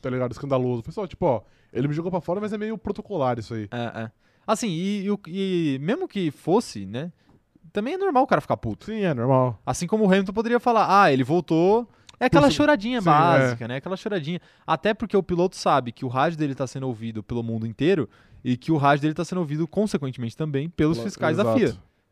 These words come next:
Speaker 2: Alguns
Speaker 1: Ele, ele joga um
Speaker 2: assim.
Speaker 1: verde, né?
Speaker 2: É, joga um verde pra dar
Speaker 1: É.
Speaker 2: uma pressão.
Speaker 1: Sim.
Speaker 2: Se bem que tem uns caras que ficam, ficam sem ouvir transmissão e o caramba, né?
Speaker 1: Como assim?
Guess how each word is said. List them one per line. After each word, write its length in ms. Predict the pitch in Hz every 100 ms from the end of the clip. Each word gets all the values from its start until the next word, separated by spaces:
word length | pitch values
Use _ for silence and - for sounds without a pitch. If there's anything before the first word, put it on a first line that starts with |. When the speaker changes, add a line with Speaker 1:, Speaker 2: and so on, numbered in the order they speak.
| _
Speaker 2:
Alguns 380 | 123 135 156 139
Speaker 1:
Ele, 40 |
ele 80 | 185
joga 140 | 240
um 40 | 269
Speaker 2:
assim. 60 | 139
Speaker 1:
verde, 160 | 127
né? 160 | 120 127 _ -
Speaker 2:
É, 160 | 208 143
joga 160 | 151
um 40 | 214
verde 200 | 196 175
pra 100 | 175
dar 60 |
Speaker 1:
É. 20 |
Speaker 2:
uma 60 | 196
pressão. 440 | 202 175 147 139 127
Speaker 1:
Sim. 100 | 117
Speaker 2:
Se 160 | 113
bem 100 | 147
que 60 | 165
tem 80 | 185
uns 100 | -
caras 200 | 156 156
que 100 | 170
ficam, 380 | - 156 170 156 _ _
ficam 260 | - 131 139
sem 180 | - 135
ouvir 160 | 127 123
transmissão 540 | 127 127 131 - 113
e 20 |
o 40 | 107
caramba, 340 | 117 107 104
né? 100 | 104 _ _ _ _ _ _ _
Speaker 1:
Como 100 | -
assim? 180 | 135 107